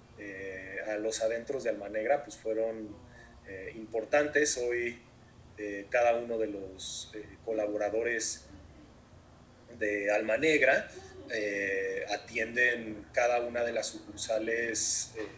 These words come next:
en solitario. Normalmente había dos o hasta tres baristas atendiendo, atendiendo barra por turno. Hoy prácticamente un turno es atendido por una persona. Esto, pues, nos permite aislar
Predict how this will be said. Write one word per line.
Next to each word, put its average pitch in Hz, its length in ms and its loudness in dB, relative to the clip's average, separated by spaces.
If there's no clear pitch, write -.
en - 80 -8
solitario. 190 540 8
Normalmente 117 680 4
había 110 680 4
dos - 760 4
o 110 200 2
hasta 110 280 0
tres 131 220 0
baristas 127 460 2
atendiendo, 113 540 -8
atendiendo 113 460 -8
barra 120 360 4
por 127 220 -4
turno. 208 320 -4
Hoy 123 120 -2
prácticamente 120 720 2
un 127 120 -8
turno 120 380 -4
es 113 160 0
atendido 110 500 0
por 107 120 0
una 104 280 2
persona. - 640 8
Esto, 101 720 4
pues, 110 120 0
nos 107 140 2
permite 120 800 10
aislar 127 1040 10